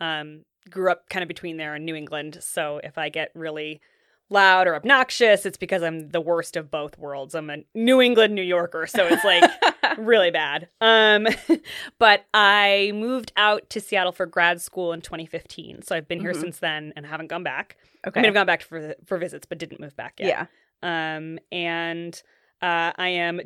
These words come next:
Speaker 1: dog mom to Leonard, who is, uh, he'll be nine in May. He is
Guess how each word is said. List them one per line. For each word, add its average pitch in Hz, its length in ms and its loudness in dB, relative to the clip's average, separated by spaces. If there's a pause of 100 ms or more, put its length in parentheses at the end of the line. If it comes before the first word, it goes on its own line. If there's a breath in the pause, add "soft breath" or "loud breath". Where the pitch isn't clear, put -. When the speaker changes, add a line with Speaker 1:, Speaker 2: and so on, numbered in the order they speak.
(120)
Speaker 1:
dog 196 320 4
mom 226 220 0
to 320 120 2
Leonard, 196 640 -2
who 170 600 -6
is, 160 580 -2
uh, 151 520 -8
he'll 208 160 -6
be 202 120 -8
nine 170 360 -4
in 214 140 -6
May. 151 340 -6
He 180 260 -10
is 165 500 -4